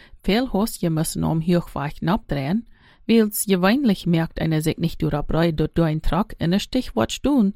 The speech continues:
so schwind aus einer Ramme ankommt. Als Poliz dit wieder nu sagten,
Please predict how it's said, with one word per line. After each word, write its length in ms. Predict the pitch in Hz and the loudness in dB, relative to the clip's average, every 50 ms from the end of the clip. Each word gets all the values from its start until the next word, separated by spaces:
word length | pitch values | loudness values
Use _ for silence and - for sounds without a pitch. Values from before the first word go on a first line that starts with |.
| - - | -6 -12
so 180 | - - 165 165 | -2 0 0 0
schwind 400 | - - - 170 170 208 226 196 | 0 0 0 0 2 2 2 0
aus 120 | 170 - | 0 -2
einer 300 | - - 170 165 156 156 | -2 -2 0 0 0 0
Ramme 280 | 151 151 143 131 143 151 | 0 -2 -2 -4 -6 -6
ankommt. 720 | - 147 160 196 - - - - - 143 220 - - - - - _ _ _ _ _ _ _ _ _ _ _ _ _ _ _ _ _ _ _ _ _ _ _ - - - - _ _ - - | -4 -4 -4 -4 -6 -8 -8 -8 -6 -6 -6 -8 -10 -14 -20 -20 _ _ _ _ _ _ _ _ _ _ _ _ _ _ _ _ _ _ _ _ _ _ _ -20 -20 -20 -20 _ _ -6 0
Als 340 | - 180 208 247 - - | 4 4 6 6 4 4
Poliz 460 | - - 269 262 220 202 214 214 - - | 4 6 6 6 6 4 2 0 -2 -2
dit 220 | - 247 - - | -2 -2 0 2
wieder 240 | 185 180 170 170 165 | 2 4 4 4 4
nu 260 | 180 175 196 254 285 | 4 2 2 2 0
sagten, 720 | - - - 139 147 - - - 180 190 220 254 254 - | -2 -4 -6 -6 -6 -8 -6 -4 -2 0 0 -2 -2 -6